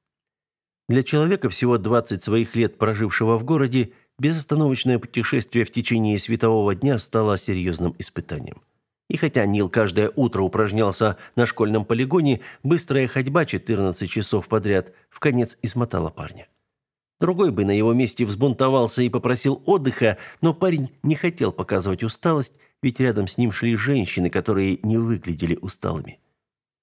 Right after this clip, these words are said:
Почему они так спешили, выяснилось, когда солнце наполовину спряталось за линией горизонта. Дамочки хотели до наступления темноты добраться до подземелья.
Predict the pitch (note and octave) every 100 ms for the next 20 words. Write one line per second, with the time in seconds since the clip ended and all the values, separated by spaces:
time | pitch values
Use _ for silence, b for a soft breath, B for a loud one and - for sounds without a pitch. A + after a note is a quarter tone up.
0 | _ _ - - E3 A2+ F#2+ G2 F#2 -
1 | C3 - F3+ D3+ C3 C#3 A2+ B2+ B2 -
2 | A#2 A#2 A#2 - B2 - A2+ A2 G#2+ G#2
3 | A2+ A2 B - - G#2+ F2+ G2 G2 E2+
4 | G2 F2+ E2+ E2 F2+ F#2 D#2 D2+ - -
5 | _ _ _ _ - C3 C#3+ A2 - A2+
6 | A2 A#2 G#2 A#2 B2+ - C3 B2 A2 G#2+
7 | G#2 B2 B2+ B2+ D3+ C3+ C#3 D#3+ - C3+
8 | C#3 C3 A#2 B2 A#2 E2+ E2+ F2+